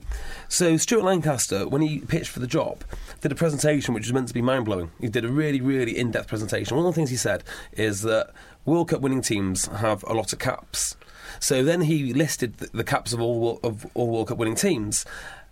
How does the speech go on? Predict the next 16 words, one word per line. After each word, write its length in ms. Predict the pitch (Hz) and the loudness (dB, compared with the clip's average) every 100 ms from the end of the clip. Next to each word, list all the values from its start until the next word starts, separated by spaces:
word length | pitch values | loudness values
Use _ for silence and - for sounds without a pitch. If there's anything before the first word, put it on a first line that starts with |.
| - | 0
But 180 | 151 - | 0 2
unfortunately, 520 | 165 - 269 - 170 | -2 0 0 0 -4
the 40 | 139 | -2
conclusion 320 | 196 214 175 | -2 0 0
they 80 | 160 | 0
came 260 | 196 214 | 2 0
to 140 | 190 139 | 0 0
from 160 | 117 | 2
that 200 | 101 95 - - - - | 0 0 -6 -18 -16 -2
wasn't, 500 | 165 214 214 170 - - - - - - | 2 4 4 2 -2 -18 -20 -20 -12 2
"Let's 260 | 156 - | 2 2
pick 260 | - 160 - | -2 -2 0
pe-, 140 | 156 | -2
players 300 | - 147 135 | 0 0 0
with 80 | 123 | 0
caps." 500 | - 151 - - - | 2 0 0 -6 -8